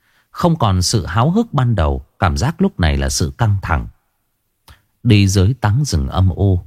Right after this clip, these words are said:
mỗi bước chân của mỗi người như dẫm lên những bí mật rùng rợn.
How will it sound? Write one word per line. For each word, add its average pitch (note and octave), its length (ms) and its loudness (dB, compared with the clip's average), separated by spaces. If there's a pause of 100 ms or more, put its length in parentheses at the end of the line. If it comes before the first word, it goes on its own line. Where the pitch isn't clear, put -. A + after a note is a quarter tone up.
(500)
mỗi B2+ 160 4
bước G#3+ 220 4
chân C3 260 2
của C#2+ 360 0
mỗi D#2 260 0
người G#2 260 2
như D2+ 180 2
dẫm A#2 260 2
lên C3 200 4
những G2 160 0
bí A#2 120 4
mật D3+ 220 2
rùng C2+ 260 -2
rợn. C2 240 -4